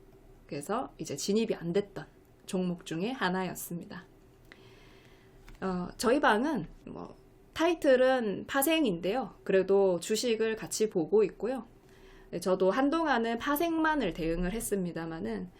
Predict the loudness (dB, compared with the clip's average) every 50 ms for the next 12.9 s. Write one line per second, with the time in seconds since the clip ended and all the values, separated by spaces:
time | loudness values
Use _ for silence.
0 | -20 -20 -20 -14 -4 0 2 2 4 6 6 6 6 6 4 4 4 4 2 0
1 | 0 -2 0 0 2 2 2 2 0 -2 -2 -4 -4 -4 -4 -4 -6 -6 -8 -4
2 | -4 -2 -2 -2 -2 -4 -4 -4 -4 -6 -6 -4 -4 -4 -4 -4 -2 0 0 0
3 | -2 -4 -6 -6 -8 -8 -8 -8 -8 -10 -12 -12 -8 -6 -4 -4 -4 -4 -2 -2
4 | -2 -2 -4 -4 -4 -6 -6 -6 -6 -6 -6 -8 -12 -16 -20 -20 -20 -20 -20 -20
5 | -20 -20 -20 -20 -20 -20 -20 -20 -20 -20 -20 -8 -4 -4 -2 -2 -2 0 0 0
6 | 0 0 0 -2 -2 2 2 2 2 4 2 0 2 4 4 4 4 2 0 0
7 | 0 0 0 -2 -6 -12 -20 -20 -20 -20 -20 -16 -12 -10 -8 -2 0 2 4 4
8 | 4 2 0 -2 -2 -2 -2 -2 0 0 -2 -2 -2 -6 -4 -2 -2 -2 -2 -4
9 | -8 -14 -20 -16 -12 -8 -8 -8 -8 -6 -6 -4 -4 -6 -6 -10 -16 -20 -20 -20
10 | -20 -20 -12 -10 -10 -8 -6 -4 -2 0 0 0 0 -2 -2 0 -2 -2 -2 -4
11 | -4 -4 -4 -6 -6 -8 -12 -12 -14 -16 -18 -12 -6 -4 -4 -2 0 2 4 4
12 | 6 4 4 6 6 6 6 4 2 0 0 0 0 0 0 0 0 -2